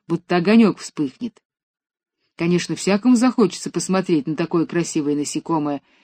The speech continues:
но не тут-то было. Огневки и след простыл. Может быть, она и сидит где-то рядом, да ее теперь не увидишь. Вот если снова взлетит. Но и это не поможет.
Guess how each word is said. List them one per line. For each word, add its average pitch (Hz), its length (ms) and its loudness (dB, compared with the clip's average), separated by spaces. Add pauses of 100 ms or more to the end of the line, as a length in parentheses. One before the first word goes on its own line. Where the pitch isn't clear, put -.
(240)
но 214 160 6
не 262 160 10
тут-то 202 380 0
было. 139 460 -2
Огневки 208 880 2
и - 180 -4
след 151 360 -4
простыл. 117 580 -8 (1080)
Может 233 320 6
быть, 240 160 4
она 226 240 6
и 226 60 4
сидит 208 360 2
где-то 170 340 0
рядом, 160 380 0
да 156 100 0
ее 185 160 4
теперь 196 340 2
не 196 120 6
увидишь. 185 500 0 (540)
Вот 156 160 -4
если 180 260 2
снова 220 380 4
взлетит. 143 600 -4 (760)
Но 226 200 6
и 311 100 6
это 247 180 2
не 214 120 8
поможет. 156 600 -2